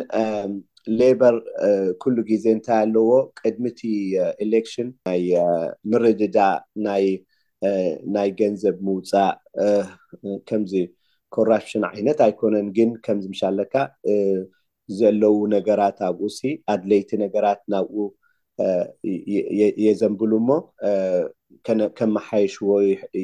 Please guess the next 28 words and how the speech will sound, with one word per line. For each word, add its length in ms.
ይፍትኑ። 480
እቲ 260
ህዝቢ 320
ከዓ 200
ምስኦም፣ 440
ምስኦም 420
ሲ፣ 100
እ፣ 120
ይረዳዳእ። 640
ፈ-፣ 200
እ፣ 120
እንታይ 340
ኣለዎም? 460
እዚ 200
ስትራቴጂክ፣ 720
እ፣ 140
ፕላኒንግ 460
ናይ፣ 240
እ፣ 60
ከመይ 320
ጌርካ 380
ሲ 120
እቲ 200
ገንዘብ፣ 400
እ፣ 80
ናብኡ፣ 340
ናብቲ 320
ዝግብኦ 520